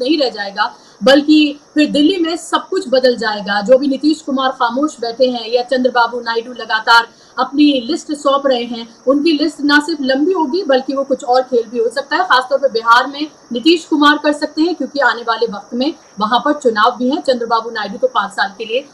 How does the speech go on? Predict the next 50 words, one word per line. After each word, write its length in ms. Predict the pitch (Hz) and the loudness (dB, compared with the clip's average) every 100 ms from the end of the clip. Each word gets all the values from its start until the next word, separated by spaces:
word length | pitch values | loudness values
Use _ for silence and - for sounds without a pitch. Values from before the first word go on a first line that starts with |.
| - - | -8 0
chief 200 | 302 277 | 0 2
minister 320 | 233 - 285 | -4 -2 -2
बन 180 | 240 226 | 0 -2
गए। 140 | 226 | -2
तो 120 | 302 | -2
बहुत 320 | 214 277 392 392 | 4 6 4 2
कुछ 160 | 427 | -2
होने 220 | 349 320 294 | 2 2 4
जा 160 | 285 | 4
रहा 240 | 285 285 254 | 4 4 2
है 200 | 254 262 - _ - | -2 -6 -10 _ -4
इस 180 | 302 - | -4 -2
election 420 | 277 277 - 330 | -2 -4 -6 -6
के 120 | 311 254 | -2 -2
result 380 | 233 269 294 285 | -2 -2 -4 -2
के 80 | |
बाद। 260 | 240 240 - | 0 0 -2
तेईस 300 | - 302 339 | -4 -4 -4
तारीख 340 | 311 277 294 | -2 -2 -2
के 80 | 285 | -6
बाद 280 | 240 254 277 - _ - | -4 -2 -2 -8 _ -18
देश 320 | 185 339 381 | -8 -6 -6
की, 320 | - 359 392 359 | -4 -4 -2 -4
महाराष्ट्र 540 | 226 240 247 294 330 - | -2 0 2 2 0 -2
की, 120 | 330 | -2
झारखंड 500 | 233 247 247 254 302 | -2 -4 -4 -2 -4
की 140 | 302 302 | -2 -2
राजनीति 500 | 226 226 254 302 311 | -2 -4 -2 -2 -2
किस 200 | 294 - | -8 -6
तरह 220 | 262 254 | -2 -2
से 120 | 254 | -2
बदलती 420 | 202 208 208 262 | -6 -8 -8 0
है, 60 | 269 - - - | 0 0 -10 -4
ये 60 | 349 | 0
देखना 280 | 285 262 247 | 2 2 -2
महत्वपूर्ण 540 | 226 208 196 214 190 | -4 -8 -10 -4 0
होगा। 240 | 190 190 185 - - | 2 2 2 0 0
बहुत 140 | - - | 4 4
बहुत 180 | 370 | 2
शुक्रिया 240 | - 311 320 | -2 -2 2
निरंजन 400 | 294 269 262 262 | 4 4 2 0
जी, 100 | 262 | 2
आपका 260 | 240 - 247 | 0 0 -4
कार्यक्रम 380 | 233 208 226 | -4 -4 -8
का 100 | 208 | -10
हिस्सा 220 | 208 - 196 | -14 -12 -8
बनने 280 | 185 185 | -6 -4
के 140 | 185 190 | -4 -2
लिए, 120 | 214 | 2
अपना 200 | 240 240 | 2 0